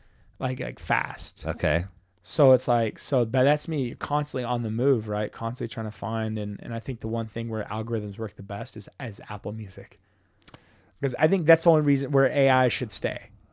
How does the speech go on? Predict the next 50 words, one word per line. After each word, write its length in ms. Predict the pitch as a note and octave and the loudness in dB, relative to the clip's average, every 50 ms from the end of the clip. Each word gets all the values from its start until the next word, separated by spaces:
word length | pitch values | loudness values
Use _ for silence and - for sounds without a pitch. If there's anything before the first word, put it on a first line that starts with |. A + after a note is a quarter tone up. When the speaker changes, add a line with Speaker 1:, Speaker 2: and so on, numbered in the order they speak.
| _ - | _ -4
Speaker 1:
We 120 | - C3+ | 0 2
don't 100 | C#3 - F2+ | 4 4 6
need 60 | F2+ F#2 | 6 4
Speaker 2:
Right. 60 | G#2 | 4
Speaker 1:
A 120 | B2+ C3 C3 | 4 4 4
I 200 | C3 B2 A#2+ A#2+ | 4 4 4 2
anywhere 360 | A2+ C3 C3+ C#3+ D3+ D#3 C#3 | 2 0 0 2 4 4 4
else 220 | B2+ A#2+ A#2 A2+ | 4 4 2 0
but 320 | - _ - B2 A#2+ A#2 - | -4 _ 0 0 0 0 -2
in 220 | A2 B2 A#2+ A2+ - - - - - _ _ - | -4 -4 -4 -6 -8 -14 -20 -20 -20 _ _ -4
recommending 560 | A#2+ B2+ C3 - - C#3+ C3 B2+ B2+ B2 B2 | -2 0 0 0 0 2 2 2 2 2 2
new 120 | B2 B2 B2 | 2 2 2
music 360 | B2 A#2+ A#2 A2 A#2 G#2+ - | 2 2 0 0 -2 -4 -4
that 100 | A#2 G#2+ | -4 -4
I 80 | G#2+ G#2+ | -2 -4
would 140 | G#2+ G#2 | -4 -6
like 260 | A2 G#2 A2 A2 - - | -6 -8 -8 -8 -6 -6
that's 240 | A2 G#2 - - | -6 -6 -6 -8
unheard 320 | A2+ G#2 F#2+ - - - - | -10 -10 -10 -12 -14 -14 -14
of. 100 | - - - | -10 -2 0
Speaker 2:
I 100 | G2 G2 | 2 6
don't 280 | F2+ A2+ A2+ A#2+ G#2 G#2+ | 8 8 8 8 8 8
know. 520 | G#2 G2+ G2+ F#2+ F#2+ F#2 F#2 F#2 E2+ - _ _ _ _ _ _ _ _ - | 8 10 10 10 10 10 8 6 4 2 _ _ _ _ _ _ _ _ -2
I 60 | G2 | 0
still 220 | - - - A2 | 2 4 4 4
can't 300 | - - A2+ G2 E2+ - - - | 6 6 6 6 6 4 0 2
quite 340 | - - F2+ E2+ F2 - | 4 6 6 6 6 4
put 160 | - F#2 F2+ D#2+ | 4 4 4 4
a 60 | D2+ | 2
finger 400 | - - E2 D#2+ D#2 D#2 D#2+ D2+ | 0 -2 -2 0 0 0 0 0
on 260 | C#2+ D2+ D2 D2 C#2+ | 0 0 0 -2 -4
how 300 | - - F2 D#2+ D#2 D#2 | -4 0 2 2 4 4
this 160 | F2 E2 - | 2 0 0
happened 560 | - E2+ D#2+ D#2+ D#2 G2 F#2 F#2 F#2+ G2+ F#2 | 0 2 2 2 2 2 2 2 2 0 0
Speaker 1:
Uh-huh. 160 | D#2+ C3 - - | -2 -4 -2 -2
Speaker 2:
or 200 | D#2+ D#2 D2+ D2+ | 0 0 0 0
what 300 | D2 D#2 E2 E2 E2+ F2 | 2 4 4 6 6 6
I 140 | F2 E2+ | 6 6
was 240 | E2 D#2 C#2+ - - | 4 4 2 -2 -4
doing 340 | - - F#2 F2 D#2+ D#2 D2 | -2 0 2 4 4 4 2
differently 500 | - E2 D#2 D2 - E2 C2+ D#2 E2 E2 | 0 -2 -4 -2 -2 0 0 2 2 0
before, 680 | C#2+ - - - - - D#2 D#2+ E2 E2 F#2 G2 F#2+ - | 0 -2 -6 -6 -4 -2 0 2 2 2 2 2 0 2
but 300 | - - E2 D#2 D#2+ D2+ - - _ - - - - - - - - - - _ _ _ _ _ _ - - - - - _ _ _ _ - - - | 2 4 4 4 4 2 -2 -8 _ -20 -20 -20 -20 -20 -20 -20 -20 -20 -20 _ _ _ _ _ _ -20 -20 -20 -20 -20 _ _ _ _ -18 -8 -2
when 160 | F#2+ F#2 F2 | 0 2 2
I 60 | F2+ | 2
finally 340 | - - G2+ G#2 G#2 G#2 F#2+ | 2 2 4 4 4 4 2
got 240 | - E2+ E2 F2 - | 2 2 2 2 0
to 100 | - E2 | -2 -4
the 80 | D#2 D2 | -4 -6
point, 440 | - - - F2 E2 E2 D#2+ - | -6 -4 -2 0 0 0 -2 -4